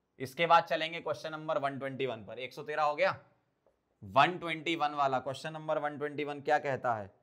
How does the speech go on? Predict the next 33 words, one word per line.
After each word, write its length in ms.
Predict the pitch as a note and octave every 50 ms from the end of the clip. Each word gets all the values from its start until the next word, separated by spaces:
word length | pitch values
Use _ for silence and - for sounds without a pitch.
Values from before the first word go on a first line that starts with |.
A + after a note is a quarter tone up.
| _ _ _ _ _ _ _ _ _ -
ये 180 | A2+ C3 D#3+ D#3+
कहता 260 | E3+ E3+ E3 F#3 F3+
है 60 | F3
number 240 | F3 E3 E3+ F3 F3
of 120 | F3 E3
stereoisomer 520 | - - E3+ E3+ E3 D#3+ D#3+ E3 E3 D#3+ D#3
formed 440 | - D#3 D#3 D#3+ F3 F#3 F#3 F#3
by 220 | D#3 D3+ C#3+ D3 D3
the 120 | E3 E3
for-, 200 | - D#3 D#3 D3+
अरे 420 | - D#3+ E3+ F3+ F3+ F3 E3 D3 C3
यार 240 | A#2+ A#2 A2+ A#2
बहुत 200 | A2+ A#2 C3 C#3
बढ़िया, 260 | C#3+ D3 C#3+ C#3 C3+ C3
यही 220 | C3 D3+ E3+ E3+
same 260 | E3 E3+ D#3 E3 E3 D#3+
to 80 | F3 D3+
same, 220 | D3 D3 B2 A2 -
same 260 | - C#3+ C#3+ D3 D3+
as 240 | D3+ D3+ C#3+ - C3
one 160 | C3 C3+ C3+
one 180 | C3+ C#3 C#3 C3 B2+
three। 160 | A#2 G#2 F#2 - - _ _ _ _ _ _ _ _ _ _ _ _ _ _ -
बस 200 | C3 D#3 D#3+ E3+
आप 160 | E3+ E3 -
फॉर्मूला 320 | - D#3+ D#3 E3 E3+ F3 E3+
क्या 140 | E3 E3+ F3
लगाओगे? 400 | F3 F3 F3+ F#3 F#3+ G#3+ G3+ - - - _ _ _ _ - -
सिमेट्री 340 | D3+ D3+ C#3+ D#3 E3 D#3
है 80 | D3+ C#3+
इसमें, 180 | D3+ B2+ B2+ B2+
है 60 | D#3
ना, 200 | G3+ F3+ -